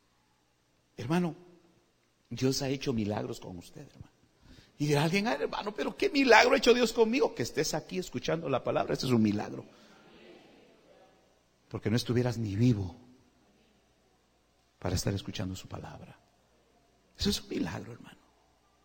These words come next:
A muchos de los que estamos aquí arrebatados verdaderamente de la muerte. Y Dios tuvo misericordia.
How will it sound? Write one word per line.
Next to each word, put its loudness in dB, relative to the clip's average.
A -4
muchos 0
de 2
los -2
que -6
estamos -2
aquí -2
arrebatados 0
verdaderamente -4
de -4
la -6
muerte. -10
Y 0
Dios 12
tuvo 2
misericordia. -8